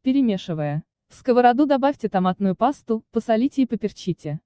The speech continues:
Обжаривайте еще три минуты, перемешивая. Добавьте обжаренные овощи и перемешайте.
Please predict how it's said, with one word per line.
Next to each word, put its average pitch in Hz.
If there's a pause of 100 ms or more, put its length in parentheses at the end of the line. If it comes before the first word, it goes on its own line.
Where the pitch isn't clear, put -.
(360)
Обжаривайте 285
еще 247
три 220
минуты, 214
перемешивая. 180 (240)
Добавьте 262
обжаренные 220
овощи 269
и 277
перемешайте. 226